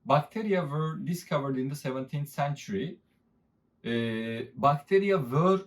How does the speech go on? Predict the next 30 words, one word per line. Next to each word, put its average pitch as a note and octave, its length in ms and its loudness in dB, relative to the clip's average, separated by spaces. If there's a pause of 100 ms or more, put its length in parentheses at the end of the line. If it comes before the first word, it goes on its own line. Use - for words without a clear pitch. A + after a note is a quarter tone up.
(200)
nasıl D3+ 280 -4
oldu C#3 180 -2
hocam C3+ 320 -2
diye C3 120 -2
sorabilirsiniz. C#3+ 840 -6
Bacteria D#3 680 -4 (260)
hem E3 200 2
tekil D#3 240 -4
hem D3 180 2
çoğul D3+ 260 -4
olarak C3 380 -2
kullanılabiliyor B2+ 600 -2
arkadaşlar. F2 520 -8
Unutmayalım. G2+ 640 -6
Yani, F#2 360 -4 (480)
e, - 140 0
burada A2+ 200 -2
were A#2+ 260 0
discovered A2+ 420 -6
dediği A2 200 -4
için D#3+ 180 -4
çoğul C3 320 0
ol-, F2+ 300 -6
olarak E2 380 -8
kullanmış. D#2 420 -6
Bakterilerin G3+ 840 -6 (100)
keşfedilmesinden F#2+ 960 -4
bahsediyor. D#2 460 -6
Ne A2+ 80 -4
zaman? A#2+ 380 -2